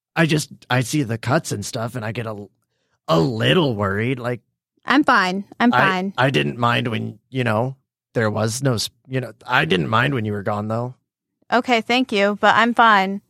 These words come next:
Speaker 2: Good talk, Hudson.
Speaker 1: Okay. And then, like, he just goes back on his phone and looks, uh, a little pissed because he thinks you're mean now.
Speaker 2: I <laughs> am going to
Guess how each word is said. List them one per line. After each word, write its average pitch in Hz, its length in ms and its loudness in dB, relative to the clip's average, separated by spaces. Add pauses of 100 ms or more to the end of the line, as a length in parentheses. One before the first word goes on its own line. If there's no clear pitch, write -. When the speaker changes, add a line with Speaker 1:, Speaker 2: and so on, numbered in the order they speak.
(140)
Speaker 2:
Good 240 180 2
talk, 233 300 2
Hudson. 214 560 0 (360)
Speaker 1:
Okay. 147 600 0 (580)
And 104 140 -6
then, 101 240 -4 (140)
like, 107 240 -8
he 117 100 -6
just 107 220 -6
goes 107 180 0
back 101 280 -2
on 101 120 0
his 98 140 -4
phone 98 460 -2 (400)
and 110 180 -4
looks, - 420 -8 (100)
uh, 110 320 2
a 123 120 0
little 143 200 2
pissed - 520 -2
because 98 880 0
he 123 120 -4
thinks 95 300 -6
you're 123 100 0
mean 98 260 0
now. 95 280 -2 (320)
Speaker 2:
I 262 380 2 (140)
<laughs> 349 1300 -4 (760)
am 311 140 4
going 302 320 2
to 294 140 0